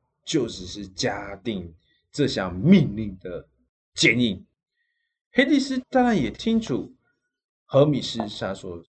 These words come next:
传达的旨意，所以他就说：“好吧，好吧，好吧，能不能带走吧，带走吧，带走。”把他带走之后呢，黑帝斯就告诉荷米斯说：“你告诉大地女神迪密特说，按照规定，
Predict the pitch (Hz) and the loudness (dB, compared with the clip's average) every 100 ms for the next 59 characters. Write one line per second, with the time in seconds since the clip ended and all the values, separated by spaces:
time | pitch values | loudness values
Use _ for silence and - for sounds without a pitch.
0 | _ - 120 190 143 101 101 - 123 95 | _ -6 -2 0 0 -2 -10 -10 -10 -10
1 | 101 95 _ _ _ - 110 107 98 98 | -10 -12 _ _ _ -12 -8 -6 -6 -6
2 | 95 92 90 92 85 85 _ _ _ - | -8 -10 -10 -10 -10 -14 _ _ _ 0
3 | 143 214 226 233 233 226 226 208 175 180 | 4 4 2 0 0 0 0 -2 -2 -2
4 | 196 190 185 165 156 156 180 165 135 139 | -2 2 0 0 -4 0 0 0 -4 -2
5 | 151 135 127 - - _ _ _ _ _ | 0 -2 -2 -6 -10 _ _ _ _ _
6 | _ _ _ - 233 254 302 277 - 120 | _ _ _ -2 0 4 4 4 0 -6
7 | - - 202 - 254 233 190 156 151 - | -6 -8 -8 -2 4 4 4 -4 -6 -10
8 | _ _ _ - 139 135 120 104 101 104 | _ _ _ -4 -2 -2 -6 -8 -14 -6
9 | 98 95 101 92 90 92 90 - 76 73 | -6 -6 -12 -12 -10 -10 -12 -16 -18 -18
10 | 78 - _ _ _ _ _ _ _ - | -20 -20 _ _ _ _ _ _ _ 2
11 | 175 196 240 220 247 240 220 208 185 135 | 4 6 4 4 -2 0 2 2 0 -2
12 | 131 110 113 _ _ - 151 175 147 156 | -2 -4 -4 _ _ -2 0 0 0 -2
13 | 123 - 104 - _ _ _ _ _ - | -2 -2 -8 -8 _ _ _ _ _ 2
14 | 220 208 185 175 165 151 110 | 2 4 4 4 2 0 -8